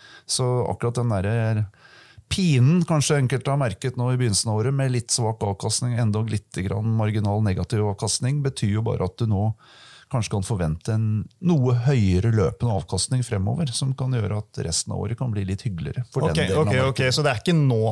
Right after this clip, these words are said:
Speaker 2: man skal ta farvel med obligasjoner for en stund?
Speaker 1: Nei, snarere tvert imot. Det er vel nå det begynner å bli attraktivt igjen. Nå er vi liksom oppe på samme nivåene som vi så i, ved høst, midt, ja,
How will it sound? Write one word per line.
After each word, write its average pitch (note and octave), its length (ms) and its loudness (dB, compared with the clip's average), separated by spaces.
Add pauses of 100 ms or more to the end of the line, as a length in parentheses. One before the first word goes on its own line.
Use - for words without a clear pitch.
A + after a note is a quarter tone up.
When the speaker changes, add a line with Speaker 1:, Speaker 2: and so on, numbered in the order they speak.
Speaker 2:
man A#2 160 0
skal B2 160 -2
ta A#2 80 0
farvel G#2+ 400 0
med A2 480 0
obligasjoner A#2 480 2
for A2+ 120 2
en G#2+ 100 2
stund? E3 260 2 (320)
Speaker 1:
Nei, A2+ 160 0
snarere G#2 280 0
tvert G#2 240 -4
imot. - 380 -6
Det B2 140 0
er A2 80 0
vel A#2 120 4
nå G#2 160 2
det B2 100 -2
begynner G2 220 2
å F#2 40 -2
bli G#2+ 240 0
attraktivt F#2 720 -4
igjen. B2+ 180 0
Nå A#2 140 0
er A#2 80 0
vi A2 120 0
liksom A2 280 -2
oppe - 240 -12
på G2+ 200 -2
samme F#2+ 280 -2
nivåene G2 340 -4
som G#2+ 220 -2
vi G#2 100 -2 (240)
så G#2+ 200 -4 (180)
i, G#2 320 0 (240)
ved G#2 240 0
høst, - 360 -4
midt, - 760 -6
ja, - 100 -10